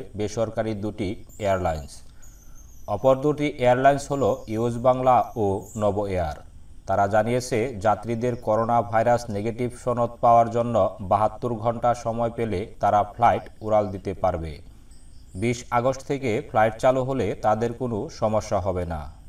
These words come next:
জানা গেছে, ইতিমধ্যেই ভারত যাওয়ার জন্য বাংলাদেশ থেকে হাজার হাজার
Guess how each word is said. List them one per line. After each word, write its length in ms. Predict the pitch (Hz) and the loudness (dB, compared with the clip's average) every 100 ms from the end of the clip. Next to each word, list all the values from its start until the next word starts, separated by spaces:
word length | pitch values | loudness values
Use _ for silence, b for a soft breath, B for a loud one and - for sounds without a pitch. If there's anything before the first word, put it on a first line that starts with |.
| 95 | -4
জানা 200 | 98 104 104 | -2 0 -2
গেছে, 260 | 110 - 101 151 - | -4 -4 -4 -6 -8
ইতিমধ্যেই 580 | 101 113 113 117 113 107 127 92 | -6 -4 -2 -2 -2 -2 -4 -2
ভারত 260 | 101 110 104 107 | 2 2 2 2
যাওয়ার 240 | 113 113 107 | 6 6 4
জন্য 200 | 113 110 92 - 98 | -2 2 2 2 2
বাংলাদেশ 400 | 104 107 104 107 - | 2 2 0 -4 -4
থেকে 220 | 113 107 98 - - | -6 -4 -6 -6 -6
হাজার 280 | 95 107 107 | -2 0 0
হাজার 240 | 104 104 | 0 -2